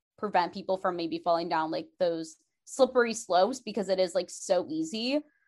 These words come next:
Speaker 2: it's,
Speaker 1: Um,
Speaker 2: and you
Speaker 1: especially
Speaker 2: can
Speaker 1: if
Speaker 2: have
Speaker 1: you
Speaker 2: good
Speaker 1: don't have
Speaker 2: intentions.
Speaker 1: Yeah.
Speaker 2: Like, you can have good intentions to listen to something and want to, like, learn about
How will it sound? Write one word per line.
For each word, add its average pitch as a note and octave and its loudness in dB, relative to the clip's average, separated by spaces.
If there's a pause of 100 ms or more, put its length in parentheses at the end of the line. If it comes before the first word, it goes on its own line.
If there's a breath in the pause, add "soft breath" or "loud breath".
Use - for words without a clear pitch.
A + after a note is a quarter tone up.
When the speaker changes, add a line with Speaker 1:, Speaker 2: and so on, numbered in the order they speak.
Speaker 2:
it's, A3+ 6
Speaker 1:
Um, F#3+ 8
Speaker 2:
and F#3+ -2
you B3 4
Speaker 1:
especially D#4 8
Speaker 2:
can - 8
Speaker 1:
if D4+ 6
Speaker 2:
have D#4+ 8
Speaker 1:
you G#3 2
Speaker 2:
good A#3 8
Speaker 1:
don't G3 8
have G3+ -2
Speaker 2:
intentions. F#3 2 (160)
Speaker 1:
Yeah. G3 6 (440)
Speaker 2:
Like, A3 6
you C4 2
can D4 4
have D4 4
good A3+ 10
intentions G3 6
to F3+ 2
listen D#3+ 0
to F3 2
something F#3 0
and F3+ 0
want D#3 0
to, F3+ -12
like, F3+ 0
learn D#3 2
about E3+ 6